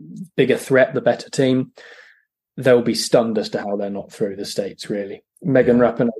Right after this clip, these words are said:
Speaker 1: called it a sick joke, I think, that she missed her penalty and, uh, and that that's the end of her, her career. Crazy, really. But, um, yeah, I think the, I think,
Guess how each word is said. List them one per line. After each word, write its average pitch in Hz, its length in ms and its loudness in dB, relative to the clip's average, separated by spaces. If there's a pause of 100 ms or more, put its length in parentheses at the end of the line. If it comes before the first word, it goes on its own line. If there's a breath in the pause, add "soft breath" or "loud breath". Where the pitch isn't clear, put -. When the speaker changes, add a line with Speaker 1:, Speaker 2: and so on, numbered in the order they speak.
(100)
Speaker 1:
called 117 180 2
it 120 100 4
a - 40 -8
sick - 400 -2
joke, 117 380 4
I - 160 -12
think, 107 260 -10
that - 140 -10
she 113 120 -6
missed 113 260 -8
her 120 60 -8
penalty 107 560 -6
and, 107 240 -12
uh, 107 260 -6 (280)
and 113 140 -8
that 120 80 -6
that's 113 180 0
the 117 160 2
end 110 140 0
of 107 100 -6
her, 110 200 2 (180)
her 117 180 0
career. 110 380 2 (420 loud breath)
Crazy, 147 420 6
really. 120 460 4
But, 123 260 0
um, 117 440 -4 (180)
yeah, 131 240 6
I 113 60 -2
think 139 200 2
the, 127 160 -2
I 131 100 -4
think, 160 260 0